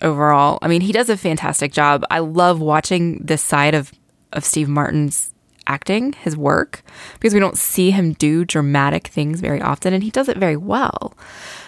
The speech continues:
But for the purposes of the story, it just seemed like it was another larger-than-life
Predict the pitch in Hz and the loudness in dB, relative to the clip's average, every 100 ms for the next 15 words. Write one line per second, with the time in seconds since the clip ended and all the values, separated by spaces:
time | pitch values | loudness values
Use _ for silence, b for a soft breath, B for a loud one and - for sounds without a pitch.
0 | B - - 247 247 294 285 226 185 185 | B -4 2 2 4 2 2 0 0 0
1 | - - - - 277 247 185 165 156 165 | -2 -2 -4 -4 0 2 4 2 0 -4
2 | B B B B B _ - 190 - 247 | B B B B B _ -4 -4 0 0
3 | - - 247 240 226 220 208 185 185 190 | 0 2 2 2 2 2 0 -2 0 2
4 | 180 180 170 165 165 170 160 151 147 147 | 4 4 4 4 4 2 2 0 2 2
5 | 151 - - | 0 -4 -20